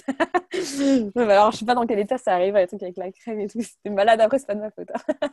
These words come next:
<laughs> Mais, euh, en fait, ce qu'ils ont fait, et c'est vraiment très bien, euh, on, on installe des tables dans le hall de l'école et on vend, euh, ce qu'on fait au... Parce qu'en fait, il y a un lycée aussi, euh, là où je, où je fais mon apprentissage.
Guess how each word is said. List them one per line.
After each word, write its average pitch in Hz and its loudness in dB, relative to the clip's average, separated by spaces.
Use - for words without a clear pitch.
<laughs> 311 -4
Mais, 226 2
euh, 202 8
en 226 4
fait, 285 0
ce - -20
qu'ils 214 -8
ont 214 -4
fait, 277 -2
et 226 -6
c'est 202 -6
vraiment 208 -2
très 240 -8
bien, 262 -8
euh, 190 0
on, 202 -6
on 190 -8
installe 208 -8
des 202 -10
tables 214 -2
dans 185 -8
le 180 -8
hall 220 -6
de 208 -6
l'école 214 -8
et 185 -12
on 180 -12
vend, 202 -12
euh, 180 -10
ce - -20
qu'on 175 -18
fait 208 -10
au... 170 -12
Parce - -20
qu'en 190 -10
fait, 208 -8
il - -8
y 202 -8
a 180 -6
un 185 -8
lycée 190 -8
aussi, 185 -12
euh, 170 -12
là 175 -12
où 175 -14
je, 175 -20
où 175 -20
je - -20
fais 185 -20
mon 180 -18
apprentissage. 180 -10